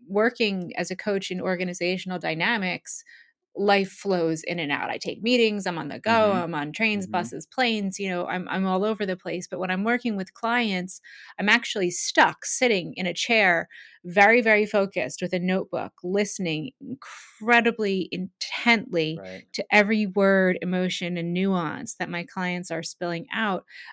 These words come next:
Speaker 1: Um, and because it keeps me so stuck, I find that I, I can't do that with too much of my time.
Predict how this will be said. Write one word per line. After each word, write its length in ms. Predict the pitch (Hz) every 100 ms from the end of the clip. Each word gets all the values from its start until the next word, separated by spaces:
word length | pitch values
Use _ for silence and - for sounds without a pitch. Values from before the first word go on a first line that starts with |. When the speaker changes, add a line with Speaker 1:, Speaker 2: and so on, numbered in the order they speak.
| -
Speaker 1:
Um, 440 | 185 180 175 185 _ _ _ _ -
and 120 | 190
because 420 | 180 - 277 302
it 160 | 254 -
keeps 320 | - 208 -
me 140 | 185
so 180 | 180 196
stuck, 800 | 180 - - 392 262 - - - - - -
I 140 | - 202
find 340 | - 214 214
that 120 | 202
I, 180 | 185 185 -
I 120 | 185 185
can't 480 | - - 254 254 185 _
do 200 | 294 381
that 300 | 285 113 - - _
with 300 | 196 185 -
too 200 | - -
much 280 | 226 214 -
of 100 | 208
my 160 | 196 170
time. 600 | - 214 220 - - -